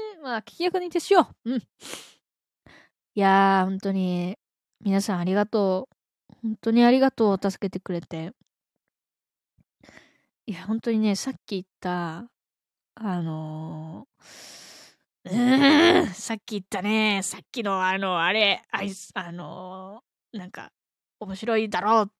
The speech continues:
て言って、それで笑いを、まあ、ここで笑ってほしいんだろうなっていうやつをあえてスルーしてしまうんですよ、私は。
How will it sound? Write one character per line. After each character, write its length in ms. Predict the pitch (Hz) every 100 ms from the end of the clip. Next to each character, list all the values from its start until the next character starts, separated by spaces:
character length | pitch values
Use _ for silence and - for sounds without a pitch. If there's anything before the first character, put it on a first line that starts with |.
| -
て 200 | 180 147
言 80 |
っ 20 | - _
て、 320 | - 135 285 - - - _
そ 120 | -
れ 60 | 180
で 40 |
笑 340 | 175 190 208 208
い 80 |
を、 380 | 202 196 185 185 _ _ _ _ _ _ _ _
ま 100 | 202
あ、 60 | 180
こ 100 | -
こ 100 | 208
で 100 | 214
笑 260 | 202 202
っ 20 |
て 140 | 214 214
ほ 40 |
し 100 | 202
い 60 | 240
ん 40 |
だ 100 | 233
ろ 140 | 208 202
う 40 |
な 120 | 220
っ 80 | 208
て 80 | -
い 120 | 190
う 20 | 208
や 140 | 202
つ 160 | - 202
を 160 | 196
あ 80 | 202
え 80 | 220
て 100 | -
ス 260 | - -
ル 140 | 202 208
ー 20 |
し 80 | 196
て 120 | 208
し 140 | -
ま 120 | 214 196
う 40 |
ん 60 | 196
で 80 |
す 120 | 190 214
よ、 80 |
私 320 | - 226 -
は。 120 | 240